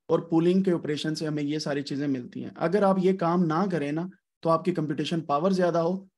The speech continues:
और दूसरा, बड़े मैट्रिक्स से सिंगल लीनियर वेक्टर में आने के लिए अच्छा खासा टाइम दरकार हो, ठीक है? So, और वो प्रोसेसिंग और कैलकुलेशन आपको बार-बार बहुत ज्यादा करनी पड़े। तो आहिस्ता-आहिस्ता तरीका यही होता है ना कि बड़ी चीज को छोटी में तोड़ो, फिर उससे छोटी में तोड़ो, फिर उससे छोटी में तोड़ो,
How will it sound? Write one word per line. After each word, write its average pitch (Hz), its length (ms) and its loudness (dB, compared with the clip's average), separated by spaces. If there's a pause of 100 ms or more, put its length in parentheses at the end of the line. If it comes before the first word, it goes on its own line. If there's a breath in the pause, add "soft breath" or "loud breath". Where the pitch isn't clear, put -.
और 170 120 2
दूसरा, 165 440 2
बड़े 160 340 2
मैट्रिक्स 175 460 2
से 196 120 2
सिंगल 190 380 2
लीनियर 190 380 4
वेक्टर 165 320 0
में 165 120 0
आने 151 200 -2
के 151 100 -4
लिए 151 160 -2
अच्छा 160 220 -2
खासा 151 220 -4
टाइम 143 320 -4
दरकार 131 380 -10
हो, - 120 -20 (380)
ठीक 143 140 -4
है? 214 220 -2 (340)
So, - 80 -4 (420)
और 170 240 4
वो 170 120 0
प्रोसेसिंग 170 520 0
और 175 100 2
कैलकुलेशन 165 580 -2
आपको 160 220 -2
बार-बार 147 440 0
बहुत 143 240 -4
ज्यादा 143 200 -2
करनी 135 260 -6
पड़े। 123 260 -12 (560 soft breath)
तो 180 60 4
आहिस्ता-आहिस्ता 185 480 4
तरीका 170 280 2
यही 170 140 2
होता 175 240 2
है 202 60 0
ना 214 40 -2
कि 202 60 0
बड़ी 160 240 2
चीज 165 220 0
को 170 120 0
छोटी 165 320 -2
में 180 120 0
तोड़ो, 165 240 2
फिर 165 180 -2
उससे 160 220 -2
छोटी 156 260 -4
में 170 160 2
तोड़ो, 160 220 2
फिर 202 200 2
उससे 190 220 2
छोटी 156 300 -2
में 160 120 0
तोड़ो, 160 340 -2